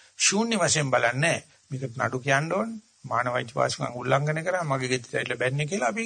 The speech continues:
දිගට දිගට කතන්දර ගොතනවා. මේ ඇතුළේත් අපේ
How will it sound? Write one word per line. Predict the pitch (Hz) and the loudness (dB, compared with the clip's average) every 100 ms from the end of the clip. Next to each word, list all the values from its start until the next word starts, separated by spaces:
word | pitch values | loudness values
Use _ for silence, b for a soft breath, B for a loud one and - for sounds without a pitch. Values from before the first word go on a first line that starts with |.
| 220 | -6
දිගට | 180 - - 226 214 | -10 -10 -4 -2 -2
දිගට | 190 180 170 | -2 -2 -2
කතන්දර | 156 151 147 139 | 0 0 0 0
ගොතනවා. | 135 135 139 156 359 - b b b b - | 0 -2 -2 -2 -2 -6 b b b b -8
මේ | 208 | -4
ඇතුළේත් | - 147 202 190 190 | -2 -2 0 0 2
අපේ | 151 170 | 2 0